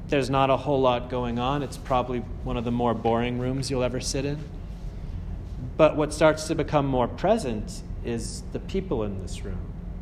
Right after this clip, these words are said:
each one of us. And when we start to meditate and we're gonna close our eyes, what's gonna become really present is the person inside.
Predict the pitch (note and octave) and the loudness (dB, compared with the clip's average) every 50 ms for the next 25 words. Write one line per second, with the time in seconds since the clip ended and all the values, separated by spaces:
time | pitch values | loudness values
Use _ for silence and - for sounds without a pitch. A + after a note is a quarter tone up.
0 | - - - - - - C#3 C3+ - C3 C3 B2+ A#2+ A#2+ A#2 A2+ C#3 D3 B2 - | -8 -10 -10 -8 -4 -4 -4 -4 -2 0 0 0 2 0 0 2 0 0 0 -2
1 | - - - - - - - - - - - - - - - - - - - - | -6 -8 -10 -10 -10 -10 -10 -10 -8 -8 -8 -8 -8 -10 -10 -10 -8 -8 -4 -2
2 | D3+ D#3+ D#3 D#3+ E3 E3 D#3+ D#3 D3 D3 D3 - - G3 F#3+ F#3 F#3+ - F3 F3 | 0 2 4 6 6 6 6 4 4 2 0 2 6 6 6 6 4 2 4 4
3 | G#3+ B3 C#4+ - - - D#3 C3+ B2+ - - - - C#3 C#3 C#3 C3+ C3+ C#3 C3 | 6 6 4 2 2 4 4 4 4 2 -2 -4 -4 -2 0 0 2 2 0 -2
4 | B2+ C3 - D3+ C#3+ C#3 C3 C3 C3 B2+ C3+ D3+ E3+ D#3+ C3 B2 A#2 A#2 - - | -2 -2 2 4 4 4 4 4 4 4 6 6 6 6 6 4 4 0 -2 -4
5 | - - - - - - - - - - - - C#3 D3+ D3 D3 - - - D#3 | -6 -6 -8 -8 -8 -8 -8 -10 -8 -8 -2 4 6 6 6 6 2 0 2 4
6 | C#3+ C#3 A#2+ A2+ B2+ - - D#3 C3 A#2+ B2 D3+ G3+ A#3 G#3+ - - - C#3+ A#2+ | 4 4 4 2 0 2 4 4 4 4 6 8 8 8 8 6 4 2 2 2
7 | A2 G2+ A2+ A2 G#2+ G#2 - - - - - - - C3 B2+ B2 A#2 G#2+ - - | 2 2 0 -2 -2 -4 -6 -6 -8 -8 -8 -6 -2 0 0 0 0 -2 -4 -6
8 | - - - - - - - C#3 D3 - D#3 C3 A#2+ A2+ - A#2+ A2+ A2 G#2 G2 | -8 -8 -8 -8 -6 -4 -4 -4 0 2 2 4 2 2 -2 -4 -4 -4 -4 -4
9 | - - - D3 C#3 C3 A#2 G2+ F#2+ | -6 -4 -2 0 0 0 0 -2 -4